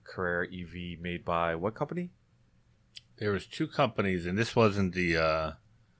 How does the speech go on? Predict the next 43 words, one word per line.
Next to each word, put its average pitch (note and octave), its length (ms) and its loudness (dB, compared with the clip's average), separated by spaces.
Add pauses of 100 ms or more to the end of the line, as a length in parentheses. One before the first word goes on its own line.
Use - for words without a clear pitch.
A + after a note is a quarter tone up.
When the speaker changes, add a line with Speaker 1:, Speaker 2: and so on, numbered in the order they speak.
(600)
Speaker 2:
the F#2+ 160 -2
G-, G2+ 240 -4
electric G2 460 0
G F2 180 -2
T. F#2+ 280 4
That F#2 160 4
was F2+ 180 -4
the, E2+ 200 -2
uh, D#2 140 -2
nine E2 420 -2
thirty, E2+ 320 0
I D#2 60 -12
think. - 260 -14
Speaker 1:
Okay, F#2+ 300 2 (200)
okay. F2+ 240 -6
Speaker 2:
But G2 160 -2 (400)
any E3 180 6
of E3+ 80 6
these C#3+ 160 4
cars, F#2 540 6
I G2+ 100 4
would F#2+ 180 2
love G2 240 8
to F2+ 100 4
do F2+ 160 2
a E2+ 40 2
one F2 220 2
mile E2+ 200 2
review. D#2 400 -6
Actually, F2+ 320 -2
we're F2 120 -4
looking E2 240 -12
to E2 80 -4
do D#2 140 -10
a D2 40 -10
ten A2+ 260 -2
mile E2 140 0
or D#2+ 140 -2
hundred A#2+ 220 2
mile D#2+ 220 -2
review E2 400 -2
on. E2 180 -2 (140)
Speaker 1:
Yeah. F#2 240 -2